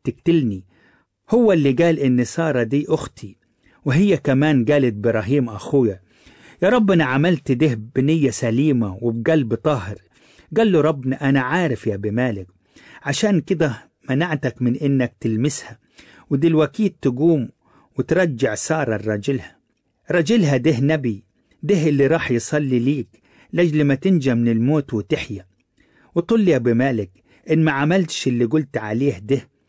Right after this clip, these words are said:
راح تموت أنت وكل عيلتك، راح أفنيكم من الوجود." وطوال يا نعمة من بدري،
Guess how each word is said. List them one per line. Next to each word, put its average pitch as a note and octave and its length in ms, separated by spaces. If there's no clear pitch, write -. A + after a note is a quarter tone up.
راح D#3+ 260
تموت F3 460
أنت E3+ 260
وكل B2+ 400
عيلتك، A2 500
راح D#3 220
أفنيكم D#3+ 560
من A#2 140
الوجود." A2+ 580
وطوال G#3+ 520
يا A2+ 160
نعمة A#2 340
من G#2+ 280
بدري، B2+ 440